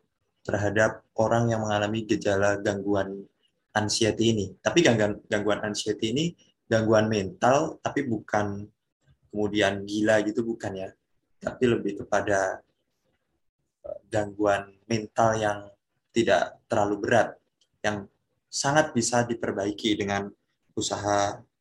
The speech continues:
usaha yang dilakukan oleh teman-teman sekitarnya. Anxiety ini dapat terjadi juga karena, eh, dirinya sudah dari awal merasa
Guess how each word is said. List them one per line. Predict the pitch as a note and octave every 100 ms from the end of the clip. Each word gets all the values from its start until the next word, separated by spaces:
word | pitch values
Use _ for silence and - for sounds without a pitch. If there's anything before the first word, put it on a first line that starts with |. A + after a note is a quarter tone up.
| _ _ _ _ _
usaha | - G#2 G#2+ A2+ - - _ _ -
yang | A#2+
dilakukan | A#2+ G#2 G#2 G#2 B2
oleh | G#2+ A2+ C3+ - _ _ _
teman-teman | - G2+ F#2+ G2+ G#2
sekitarnya. | - - A2+ A2+ G2 G2+ _ _ - _ _
Anxiety | G#2 A#2 A#2 B2+ C3
ini | D#3
dapat | A2+ A2+
terjadi | A#2 G#2+ G#2 G2+ G#2 G2+
juga | G#2 - -
karena, | A#2 A2 A#2 C#3 D3 _ _ _ _ _ _ _ _ _ _ _ A2+
eh, | A2 G#2+ - - _ _ _ _ _ _ _ _ _ _ _ _ _
dirinya | - B2 B2 A#2+ A2 B2 D3+
sudah | C3 G#2+ G#2 G#2 _ _
dari | - A2+ G#2
awal | - A2 A2 A#2+ A2+
merasa | A2 G#2 - G#2+ G2 G2